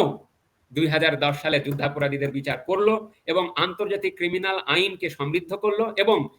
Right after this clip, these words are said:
ইতিহাসের প্রথম উদাহরণ হিসেবে ডোমেস্টিক লেভেলে ইন্টারন্যাশনাল ক্রিমিনাল, আহ, আহ, আহ, ক্রা-, ক্রাইমস যারা করেছিল তাদের বিচার নিশ্চিত করে দিল? So আপনি ইজিলি ধরতে পারেন এখানে জুডিশিয়াল পলিস-, পলিটিক্সটা কোথায় এবং আমাদের এই ল অ্যাডভাইজারের এজেন্ডাটা কি।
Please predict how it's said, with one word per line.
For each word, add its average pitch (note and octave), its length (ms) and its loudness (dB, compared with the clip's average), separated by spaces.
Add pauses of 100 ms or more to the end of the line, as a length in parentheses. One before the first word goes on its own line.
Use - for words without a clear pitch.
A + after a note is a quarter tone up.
ইতিহাসের F#3 460 -6
প্রথম G#3+ 440 0
উদাহরণ F3 320 -2
হিসেবে D#3 460 -2 (140)
ডোমেস্টিক A3+ 480 2
লেভেলে B2+ 360 0 (160)
ইন্টারন্যাশনাল E3 500 -2
ক্রিমিনাল, E3 560 -4 (240)
আহ, C#3+ 100 2
আহ, C#3+ 80 2
আহ, C#3 640 -2
ক্রা-, C#3+ 220 -4
ক্রাইমস E3+ 520 2
যারা D3 200 2
করেছিল D#3 420 -2
তাদের C#3+ 300 0
বিচার C3+ 300 -4
নিশ্চিত C3+ 380 -8
করে G#2+ 160 -6
দিল? B2+ 180 -4 (1600)
So G3 100 4
আপনি A3 280 2
ইজিলি A3+ 280 0
ধরতে F#3 340 -4
পারেন F3+ 200 2
এখানে F3 200 0
জুডিশিয়াল D#3+ 360 -4
পলিস-, D3+ 400 -6
পলিটিক্সটা D3 400 -4
কোথায় C#3+ 360 -4
এবং C#3+ 340 0
আমাদের C3+ 320 -4
এই A#2+ 100 -4
ল A#2+ 80 -6
অ্যাডভাইজারের A#2+ 560 -2
এজেন্ডাটা A#2 420 -8
কি। - 160 -20